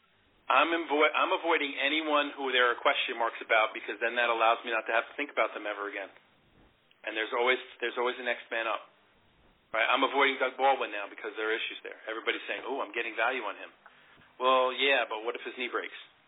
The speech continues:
Well, maybe his knee won't break. Um, I avoid Odell Beckham completely 'cause the off-the-field stuff is crazy. And I'm just not willing to end up with nine games instead of fifteen, instead of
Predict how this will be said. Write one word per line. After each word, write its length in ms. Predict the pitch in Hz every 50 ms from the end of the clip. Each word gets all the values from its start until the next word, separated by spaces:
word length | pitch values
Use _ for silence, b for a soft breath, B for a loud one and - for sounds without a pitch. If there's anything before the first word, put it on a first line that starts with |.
| _ _ - - - _ _ -
Well, 100 | 95 95 98
maybe 240 | 98 104 117 127 127
his 40 | 139
knee 80 | 156 170
won't 160 | 190 214 -
break. 180 | - 98 - - - - b b b b b b b b b b b b b 120
Um, 320 | 117 117 113 113 113 110 - 117
I 160 | 120 135 135
avoid 300 | 131 131 139 139 135 135
Odell 260 | 131 131 131 135 127
Beckham 380 | 120 139 139 135 - 131 120 -
completely 380 | 127 117 - 147 147 127 113 98
'cause 140 | 117 107 98
the 80 | 110 113
off-the-field 540 | 110 113 - - - - - 127 120 120 -
stuff 220 | - 135 123 120 - -
is 80 | 127 - - -
crazy. 320 | 135 143 - - - - - - _ _ _ _ _ _ _ _ _ _ _ _ _ _ _ -
And 480 | - 107 107 107 104 107 107 107 104 - -
I'm 160 | 110 113 113
just 160 | 117 120 -
not 160 | - 123 120
willing 300 | 117 127 135 143 135 120 123
to 60 | 120
end 160 | 117 117 120 120
up 160 | 117 - -
with 160 | 123 120 113 - -
nine 240 | 120 113 117 117
games 320 | 117 123 127 127 127 120 120
instead 300 | 120 110 - - 117 117
of 40 | 117 -
fifteen, 400 | 131 - - - - 147 131 - -
instead 240 | 117 - - 131 120
of 60 | 117